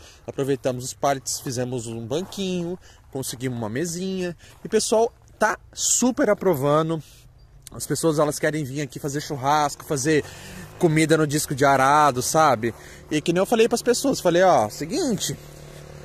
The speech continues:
super, é, acho válido. E aí, mano, beleza? Olha lá, o antigo dono acabou de passar aqui, aquele palhaço. <laughs>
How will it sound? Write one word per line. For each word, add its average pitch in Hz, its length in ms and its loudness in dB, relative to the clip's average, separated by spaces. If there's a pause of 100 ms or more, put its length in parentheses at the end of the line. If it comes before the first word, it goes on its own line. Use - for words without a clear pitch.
super, 214 760 4 (400)
é, 143 680 6
acho 151 300 4
válido. 190 500 6 (460)
E 202 80 2
aí, 330 500 6
mano, 320 420 6
beleza? 240 680 6 (520)
Olha 147 120 0
lá, 147 120 6
o 143 40 4
antigo 147 340 0
dono 143 180 2
acabou 151 280 2
de - 60 -6
passar 180 240 0
aqui, 156 160 -4
aquele 117 180 -4
palhaço. 104 540 0
<laughs> 208 80 0